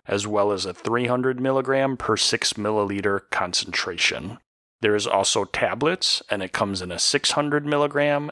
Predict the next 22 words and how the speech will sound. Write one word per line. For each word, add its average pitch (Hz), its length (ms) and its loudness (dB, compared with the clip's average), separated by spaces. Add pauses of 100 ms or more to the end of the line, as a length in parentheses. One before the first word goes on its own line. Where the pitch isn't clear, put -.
and 101 300 -4
eight 123 160 0
hundred 120 340 0
milligram 104 480 0
strength. - 680 -4 (1200)
Indications. - 1040 0 (1000)
The 101 100 -4
first 113 340 2
indication 120 760 0
is 101 240 0
for 98 380 -2
focal 135 720 0
partial 104 420 0
seizures. 131 800 -2 (160)
This - 180 4
is 98 140 0
for 101 340 2
the 101 340 -8
immediate 107 500 0
release 101 360 -2
formulation 101 800 0
only. 143 540 0